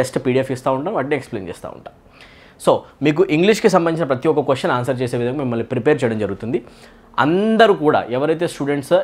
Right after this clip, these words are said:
even బేసిక్, బేసిక్స్ వీక్ ఉన్న పర్సన్ ఉన్నాడో, తెలుగు మీడియం స్టూడెంట్ ఉన్నాడో, యావరేజ్ స్టూడెంట్ ఉన్నాడో, below average student ఉన్నాడో, అతను కూడా ఫుల్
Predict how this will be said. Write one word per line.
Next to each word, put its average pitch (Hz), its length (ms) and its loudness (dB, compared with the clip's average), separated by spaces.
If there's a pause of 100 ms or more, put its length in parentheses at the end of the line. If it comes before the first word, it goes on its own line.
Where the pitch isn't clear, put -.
(240)
even 165 220 4 (480)
బేసిక్, 175 400 2 (360)
బేసిక్స్ 156 340 0
వీక్ 147 180 0
ఉన్న 156 160 0
పర్సన్ 147 240 -2
ఉన్నాడో, 143 200 -2 (500)
తెలుగు 139 220 2
మీడియం 147 200 0
స్టూడెంట్ 117 320 -2
ఉన్నాడో, 110 200 -4 (800)
యావరేజ్ 185 420 6
స్టూడెంట్ 180 300 2
ఉన్నాడో, 175 180 4 (100)
below 160 220 6
average 147 180 0
student 113 200 -8
ఉన్నాడో, 95 120 -10 (180)
అతను 190 320 4 (180)
కూడా 165 200 4 (100)
ఫుల్ 147 160 2